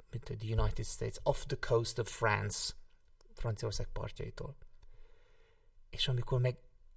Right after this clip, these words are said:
megadsz egy, ö, egy, ö, irányt, öm, lehet ez a jobbra, balra, öm, észak, nyugat, kelet, dél, amikor megadsz egy irányt,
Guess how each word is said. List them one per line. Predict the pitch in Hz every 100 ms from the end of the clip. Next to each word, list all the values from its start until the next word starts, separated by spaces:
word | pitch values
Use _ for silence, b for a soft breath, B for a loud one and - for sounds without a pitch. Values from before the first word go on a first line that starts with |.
| -
megadsz | 127 160 160 120 -
egy, | 110 110 113
ö, | 113 110 107 110 - - - - - - - - - -
egy, | - 117 110
ö, | 113 113 113
irányt, | - 160 113 104 104 - - - - - - b b b b b - - - -
öm, | 139 123 120 107 - B B - - - - - - _ - -
lehet | 208 170 127
ez | 113
a | 113
jobbra, | 127 143 113 101
balra, | 127 120 113 107 104 113 B B B
öm, | - 117 113 113 113 113 117 120 120 -
észak, | 170 135 127 113 -
nyugat, | 143 127 113 -
kelet, | - 131 110 104 - -
dél, | 120 120 180 226 - - - b b b b b
amikor | - 107 123
megadsz | 113 196 151 -
egy | 107
irányt, | 98 104 147 180